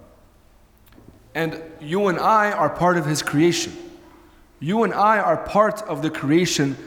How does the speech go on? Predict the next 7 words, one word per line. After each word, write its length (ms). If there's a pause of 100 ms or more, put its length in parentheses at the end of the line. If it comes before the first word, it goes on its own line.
(260)
of 160
the 80
Word. 680
Human 360
beings 540 (380)
are 460 (280)
animated. 720